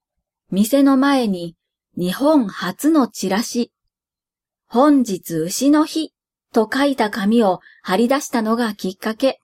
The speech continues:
というのが有名な話ですよね。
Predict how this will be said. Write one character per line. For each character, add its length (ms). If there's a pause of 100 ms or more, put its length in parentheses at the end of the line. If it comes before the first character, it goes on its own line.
(180)
と 100
い 80
う 100
の 140
が 240 (200)
有 260
名 200
な 140
話 340
で 120
す 140
よ 140
ね。 380